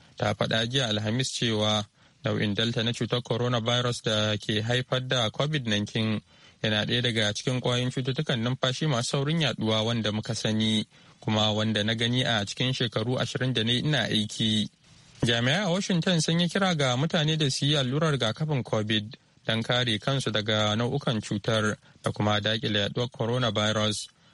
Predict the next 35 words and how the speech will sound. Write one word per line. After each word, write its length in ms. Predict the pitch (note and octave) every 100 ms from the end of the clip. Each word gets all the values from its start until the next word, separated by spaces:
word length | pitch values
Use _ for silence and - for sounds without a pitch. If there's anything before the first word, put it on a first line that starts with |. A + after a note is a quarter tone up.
| _
A 80 | G#2+
halin 340 | F#2+ G2+ G#2 A2
yanzu, 320 | G2+ A2 A#2
China 280 | - B2 A2+
na 140 | G#2+
bayyana 360 | G#2 A#2+ B2 A2
ɓacin 340 | B2 D#3 C3
ranta 300 | B2 D#3 B2+
da 80 | G#2+
cewa 560 | G2+ - G#2+ G#2+ G#2+ G#2+ - - _ A2+
Hukumar 280 | - G#2+
Lafiya 460 | G2+ A2+ A#2 C3+ G#2+
ta 80 | A#2+
Duniya 460 | A#2 A#2+ B2+ A#2+ G#2+
za 140 | A#2+
ta 100 | A#2+
ci 120 | -
gaba 200 | B2 A#2+
da 220 | C#3 C3 G#2+
bincike 680 | G#2+ G#2 A2+ - A2 G#2+ G#2 - - -
ko 160 | - A#2
coronavirus 680 | B2 A#2+ B2+ A#2+ B2 A#2 -
ta 140 | B2
fito 260 | A#2+ C3 C3
ne 120 | C3+
daga 180 | A#2+ G#2+
wani 220 | A#2 B2 A#2+
ɗakin 380 | B2+ C#3+ C3+
gwaje-gwaje 460 | A2+ A2 C#3 A#2+ A#2+
na 240 | B2+ C3+
Wuhan, 500 | C3 A2 A#2 A2+ G#2+ - - - -
wanda 340 | G#2+ G#2+ G#2
hakan 320 | G#2+ B2 A2+
ya 80 | A2
haifar 260 | A#2+ A#2+